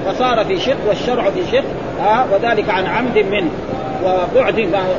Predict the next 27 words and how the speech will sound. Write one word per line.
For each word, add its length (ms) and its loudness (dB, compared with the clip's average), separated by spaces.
يظهر 260 2
له 120 4
من 180 0
الحق، 260 -2
ها، 280 0
بعدما 400 2
ظهر 320 4
له 100 4
الحق 340 0
وتبين، 320 0
كما 260 0
حصل 240 2
يعني، 280 2
يعني 240 0
لكثير 520 0
من 100 -2
الكفار 600 0
وكثير 400 0
من 60 -4
المشركين 600 -2
يعلمون 420 0
أن 200 -2
محمدا 420 0
رسول 460 -2
الله، 260 4
أنه 260 -2
صادق 400 2